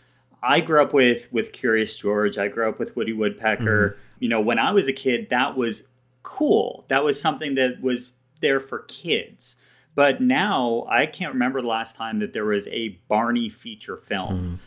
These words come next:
Speaker 1: or a Curious George anything. And I think we've reached that point
Speaker 2: Well,
Speaker 1: right now
Speaker 2: you know,
Speaker 1: where
Speaker 2: it's, it's so interesting you say that, because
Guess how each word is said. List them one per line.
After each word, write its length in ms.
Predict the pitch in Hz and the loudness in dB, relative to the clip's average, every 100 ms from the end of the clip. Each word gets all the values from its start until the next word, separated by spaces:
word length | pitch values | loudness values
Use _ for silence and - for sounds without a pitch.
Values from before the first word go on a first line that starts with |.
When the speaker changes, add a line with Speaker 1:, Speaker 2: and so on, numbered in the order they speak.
| - | -6
Speaker 1:
or 140 | 113 123 | 2 2
a 120 | 117 | 2
Curious 680 | - - 131 135 135 123 - | -4 -4 -2 0 0 -2 -6
George 560 | 113 117 117 110 - _ _ - | -4 0 0 -2 -10 _ _ -6
anything. 720 | 117 120 107 - - - - - - - | -2 -2 -2 -10 -18 -18 -18 -18 -18 -12
And 120 | 110 113 | -4 -2
I 100 | 110 | -2
think 280 | 156 175 - | -4 -6 -4
we've 200 | 165 127 | -4 0
reached 300 | 139 143 - | -2 -2 -2
that 240 | 113 - | -2 -2
point 280 | - 175 160 | -6 -2 0
Speaker 2:
Well, 140 | 156 | 0
Speaker 1:
right 160 | 143 - | 0 -4
now 260 | 160 170 170 | -8 -2 4
Speaker 2:
you 60 | |
know, 80 | 147 | 6
Speaker 1:
where 80 | 120 | 6
Speaker 2:
it's, 140 | 110 113 | 4 2
it's 260 | 135 - | -2 -2
so 400 | - 147 151 147 | 2 4 4 0
interesting 580 | 147 127 135 113 143 120 | 0 -2 -2 -2 -2 0
you 120 | 113 | -2
say 300 | 113 - 143 | -4 0 2
that, 320 | 110 92 90 117 | 2 2 0 -2
because 500 | 101 110 101 95 | -2 0 0 -2